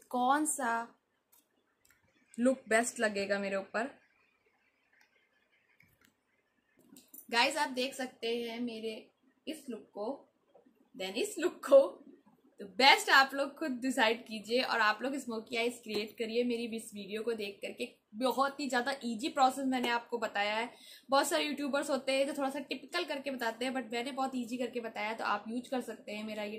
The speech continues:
टिप। और please इस video को अगर आपको पसंद आई है तो please like, share and subscribe to my YouTube channel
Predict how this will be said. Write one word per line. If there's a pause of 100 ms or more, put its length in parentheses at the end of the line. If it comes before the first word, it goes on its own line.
टिप। (600)
और
please
इस (280)
video
को
अगर
आपको
पसंद
आई
है
तो
please
like,
share
and
subscribe
to
my
YouTube
channel